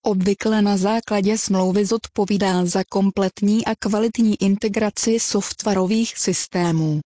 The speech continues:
Systémový integrátor zodpovídá za technické zajištění integrace, koordinace subdodavatelů a zodpovídá za funkčnost I T. Systémová integrace má čtyři úrovně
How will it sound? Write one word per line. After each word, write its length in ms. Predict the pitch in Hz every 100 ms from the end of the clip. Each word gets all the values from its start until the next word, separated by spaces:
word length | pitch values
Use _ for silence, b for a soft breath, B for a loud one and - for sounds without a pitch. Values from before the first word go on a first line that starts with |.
| _ _ _ _ _ -
Systémový 840 | - 175 - 202 185 190 202 208 -
integrátor 960 | 190 190 214 247 254 254 220 202 185
zodpovídá 760 | 185 226 - 214 196 202 190 180
za 180 | 175 180 -
technické 840 | - 220 - 226 220 - 196 190 190
zajištění 840 | 190 190 208 190 - 226 208 -
integrace, 680 | 196 202 202 208 190 - 147 _ _ _
koordinace 840 | - 202 226 240 240 269 269 - 240
subdodavatelů 1200 | - - 208 208 196 196 202 208 214 233 233 226 -
a 140 | 214
zodpovídá 840 | 196 175 - - 220 254 247 240 233
za 160 | 220
funkčnost 920 | 214 254 277 - - - 269 277 - -
I 180 | 208 196
T. 360 | 170 160 156 156 _ _ _ _ _ -
Systémová 920 | - 185 - - 185 180 190 196 226 247
integrace 760 | 220 214 214 208 214 202 -
má 260 | 202 202 220
čtyři 460 | - - 214 208 240
úrovně 680 | - 196 196 180 180 185 214